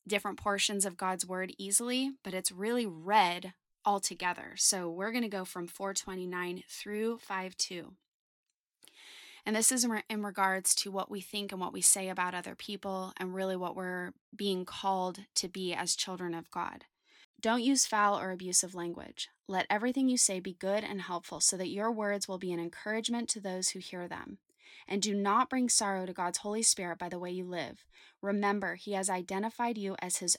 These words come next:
own, guaranteeing that you will be saved on the day of redemption. Get rid of all bitterness, rage, anger, harsh words, and slander, as well as all types of evil behavior. Instead,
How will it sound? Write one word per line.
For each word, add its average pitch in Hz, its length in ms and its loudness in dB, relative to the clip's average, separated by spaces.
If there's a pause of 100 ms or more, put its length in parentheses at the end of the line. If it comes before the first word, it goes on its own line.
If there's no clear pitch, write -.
own, 185 320 0 (140)
guaranteeing 247 720 2
that - 140 -8
you 196 120 -4
will 214 120 0
be 226 120 -2
saved 190 480 2
on 190 120 -2
the 180 60 -2
day 175 140 -4
of 175 100 -6
redemption. 175 580 -4 (680)
Get 220 460 2
rid 214 480 0 (120)
of 190 280 2 (140)
all 226 440 8 (140)
bitterness, 202 680 2
rage, 190 720 0 (140)
anger, 214 380 0
harsh 226 520 4
words, 180 400 -4
and 190 140 4
slander, 196 560 4
as 190 160 2
well 196 260 4
as 196 180 2
all 202 220 4
types 196 380 -2
of 190 140 -12
evil 208 340 -4
behavior. 185 640 -6 (100)
Instead, 202 760 4